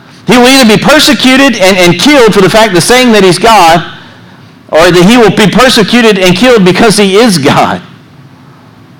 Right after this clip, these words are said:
And we know that actually both end up being true. So I will prove to you that the Son of Man ha-, Son of Man has the authority on earth to forgive sins. Jesus turned to the paralyzed man and said,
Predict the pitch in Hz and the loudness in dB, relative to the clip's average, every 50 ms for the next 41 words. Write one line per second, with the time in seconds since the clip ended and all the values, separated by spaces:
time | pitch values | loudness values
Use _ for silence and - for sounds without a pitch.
0 | - - - - - - - - _ - - - - - - - - - - - | -20 -20 -20 -20 -20 -20 -20 -20 _ -20 -20 -20 -20 -20 -20 -20 -20 -20 -20 -20
1 | - - - - 107 104 117 131 135 139 139 131 123 127 131 131 127 - - 113 | -20 -20 -14 -12 -8 -6 -4 -2 0 0 0 0 0 0 0 -2 -2 -4 -4 -2
2 | 107 131 135 123 120 120 110 110 98 104 113 110 104 101 - - 110 107 104 110 | -2 -2 -2 -2 -2 -2 -2 -4 -4 -4 -4 -4 -4 -6 -6 -6 -6 -6 -6 -8
3 | - - - - - - - - - - - - - - - - - - - - | -14 -20 -20 -20 -20 -20 -20 -20 -20 -20 -20 -20 -20 -20 -20 -20 -20 -20 -20 -20
4 | - - - - - - - - - - - - - - - - - - - - | -20 -20 -20 -20 -20 -20 -20 -20 -20 -20 -20 -20 -20 -20 -20 -20 -20 -20 -20 -20
5 | - - - - - - - - - - - - - - - - - - - - | -20 -20 -20 -20 -20 -20 -20 -20 -20 -20 -20 -20 -20 -20 -20 -20 -20 -20 -20 -20
6 | - - - - - - - - - - - - - - - - - - - - | -20 -20 -20 -20 -20 -20 -20 -20 -20 -20 -20 -20 -20 -20 -20 -20 -20 -20 -14 -6
7 | - 127 135 151 175 175 147 - - 156 156 139 131 127 135 131 117 113 104 110 | -2 0 0 2 2 0 0 0 0 -2 0 0 0 0 0 0 -2 -4 -4 -6
8 | - - 143 143 131 117 120 123 123 113 113 120 113 - - 90 - - 151 147 | -6 -4 -4 -2 -2 -2 -2 -2 -2 -2 -4 -4 -6 -8 -10 -10 -6 -4 -2 -2
9 | 143 127 123 127 123 117 127 120 104 120 110 104 - 139 135 131 120 113 104 113 | 0 0 0 0 0 -2 -2 -2 -2 -4 -4 -2 -2 -2 0 0 -2 -2 -2 -2
10 | 123 120 113 113 113 - - - - 104 110 107 110 120 120 107 - - 139 120 | -2 -2 -2 -4 -6 -12 -16 -16 -12 -10 -8 -4 -2 -2 -2 -2 -2 -4 -4 -2
11 | 113 110 101 104 127 117 107 101 - - 127 127 131 117 107 - 127 127 120 120 | -2 -4 -4 -4 -4 -4 -6 -8 -6 -4 -4 -2 -2 -4 -4 -4 -4 -2 -2 -2
12 | 123 117 110 - 120 117 117 120 113 110 - - 139 127 113 98 90 | -4 -4 -4 -4 -4 -4 -4 -4 -4 -6 -4 -2 -2 0 0 -2 -4